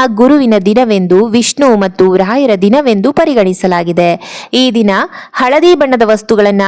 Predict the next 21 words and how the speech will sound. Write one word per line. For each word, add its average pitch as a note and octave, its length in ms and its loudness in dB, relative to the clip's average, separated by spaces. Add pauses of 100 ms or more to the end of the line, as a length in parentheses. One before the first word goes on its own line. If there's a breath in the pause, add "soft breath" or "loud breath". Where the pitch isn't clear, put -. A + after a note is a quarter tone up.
(140)
ದಾನ G3+ 260 0
ಮಾಡುವುದರಿಂದ F3+ 540 0 (160)
ಅದೃಷ್ಟ A#3+ 540 -2
ಹೆಚ್ಚಾಗುತ್ತದೆ. F#3+ 880 -2 (380 loud breath)
ವಾರದ D4+ 400 0
ದಿನದಂದು G#3 560 2
ಬಿಲ್ವಪತ್ರೆ C4+ 600 0
ಮರದ F#3 300 0
ಬಳಿ F3 260 -2
ಎಣ್ಣೆಯಲ್ಲಿ A#3+ 600 0
ಅರಿಶಿಣವನ್ನ F#3+ 720 -2
ಹಾಕಿ B3 840 -4 (120)
ದೀಪವನ್ನು A#3 580 0
ಬೆಳಗಿಸಬೇಕು F3 800 -2
ಎನ್ನುವ B3+ 360 0 (100)
ನಂಬಿಕೆ G#3+ 520 -2
ಇದೆ. E3 560 -4
ಇದು F4 180 0
ಗುರುದೋಷಕ್ಕೆ D#4+ 760 2
ಸಂಬಂಧಿಸಿದ G#3+ 680 -2 (120)
ಸಮಸ್ಯೆಗಳಿಂದ G3 840 -4